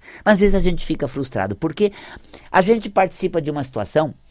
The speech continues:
falam qualquer bobagem, a gente tem conteúdos bons pra transmitir, e a gente deixa que uma pessoa fala tanta bobagem, nada a ver, aquele assuntinho, assuntinho, assuntinho, quando a gente teria algo bom pra colocar,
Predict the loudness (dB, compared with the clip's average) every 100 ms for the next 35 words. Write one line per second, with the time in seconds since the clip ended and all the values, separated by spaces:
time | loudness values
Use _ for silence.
0 | -20 -4 4 4 4 2 0 0 -2 0
1 | 0 0 -2 -4 -4 -4 -2 -2 0 0
2 | 0 -4 2 6 6 2 -10 -10 -8 -8
3 | -10 -10 -6 -6 -6 _ _ _ 0 2
4 | 2 -2 -2 2 2 2 -6 -10 -8 -6
5 | -6 -6 -4 -6 -4 -4 -4 -6 -6 -8
6 | -6 -8 -8 -6 -8 -8 -10 -6 -6 -4
7 | -6 -4 -6 -4 0 0 -2 -10 -12 -12
8 | -12 -10 -2 0 0 0 -6 -8 -10 -10
9 | -10 -10 -10 -12 -10 -6 -4 -6 -12 -6
10 | 4 6 6 4 -2 0 4 4 4 2
11 | 2 8 8 6 2 -4 -6 -4 -4 -4
12 | -6 -8